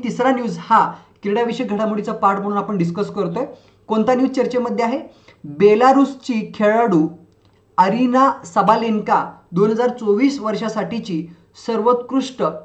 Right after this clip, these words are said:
डब्ल्यूटीए खेळाडू ठरलेली आहे मित्रांनो. डब्ल्यूटीए म्हणजे अरिना सबालेन्का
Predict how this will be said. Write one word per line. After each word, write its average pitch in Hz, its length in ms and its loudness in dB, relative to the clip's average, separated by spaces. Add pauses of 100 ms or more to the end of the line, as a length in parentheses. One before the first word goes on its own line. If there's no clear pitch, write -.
(100)
डब्ल्यूटीए 214 1080 -2
खेळाडू 208 260 2
ठरलेली 196 480 -2
आहे 175 200 2
मित्रांनो. 165 340 -2 (280)
डब्ल्यूटीए 214 840 0
म्हणजे 240 460 0 (960)
अरिना 247 500 4
सबालेन्का 214 760 0